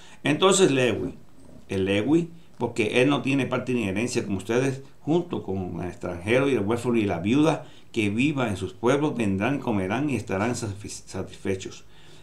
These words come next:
para que Yahweh, su ser supremo, los bendiga en todo lo que sus manos producen.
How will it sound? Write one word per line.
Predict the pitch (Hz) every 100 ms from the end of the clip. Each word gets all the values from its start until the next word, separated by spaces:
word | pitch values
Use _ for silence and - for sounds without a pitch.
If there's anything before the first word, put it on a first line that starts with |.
| -
para | 127 123
que | 120 101
Yahweh, | 113 117 135
su | 120
ser | 104 110
supremo, | 110 107 113 123
los | 123 95
bendiga | 98 95 107 117 110
en | 107
todo | - 107 117
lo | 113
que | 92 87
sus | - 95
manos | 92 95 104
producen. | - 87 85 82 78